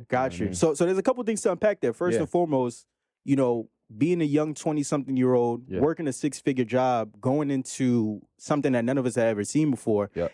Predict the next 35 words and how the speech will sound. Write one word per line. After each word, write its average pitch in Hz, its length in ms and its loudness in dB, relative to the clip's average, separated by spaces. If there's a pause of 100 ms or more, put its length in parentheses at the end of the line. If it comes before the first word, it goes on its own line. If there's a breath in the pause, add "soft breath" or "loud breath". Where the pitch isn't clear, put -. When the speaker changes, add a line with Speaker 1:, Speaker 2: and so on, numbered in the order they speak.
Speaker 1:
Yeah, 180 200 4
man, 151 160 2
if 147 80 0
I 185 80 4
was 190 100 0
your 185 80 2
friend, 170 260 0
too, 170 140 2
at 147 80 2
that 156 160 2
time, 139 120 0
I - 20 -2
would 143 100 2
have 139 60 -2
been 139 120 -2
looking 139 200 -4
at 117 100 -8
you 139 80 -2
a - 20 -2
little 123 160 4
sideways, 110 300 0
like, 110 100 2
"Yo, 107 60 4
what's 113 140 0
going 113 200 -2
on?" 92 140 -12
Speaker 2:
Yeah, 101 140 2
Speaker 1:
What 139 40 4
do 139 60 2
you 135 60 2
Speaker 2:
yeah, 90 140 0
yeah. - 20 -6 (320 soft breath)
Speaker 1:
So, 147 400 0 (200)
I 131 120 0
mean, 156 460 0